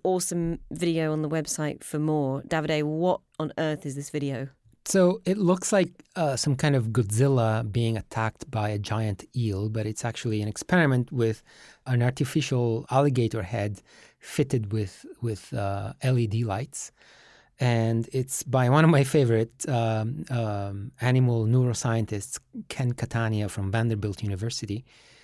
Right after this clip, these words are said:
Speaker 2: um, who specializes in weird animals. And, and he showed,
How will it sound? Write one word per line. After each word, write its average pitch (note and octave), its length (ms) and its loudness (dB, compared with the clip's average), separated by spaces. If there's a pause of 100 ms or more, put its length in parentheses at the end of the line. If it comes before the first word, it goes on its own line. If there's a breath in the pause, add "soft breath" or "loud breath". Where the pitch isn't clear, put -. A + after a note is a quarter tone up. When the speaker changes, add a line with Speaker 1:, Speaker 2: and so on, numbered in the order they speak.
(440 soft breath)
Speaker 2:
um, G2+ 680 -2
who A#2+ 180 -2
specializes G2+ 600 -2
in G2+ 160 -2
weird A#2 240 2
animals. F#2 480 -4
And, A2 240 -6
and G#2+ 300 -2
he F3 260 -2
showed, F3+ 480 -2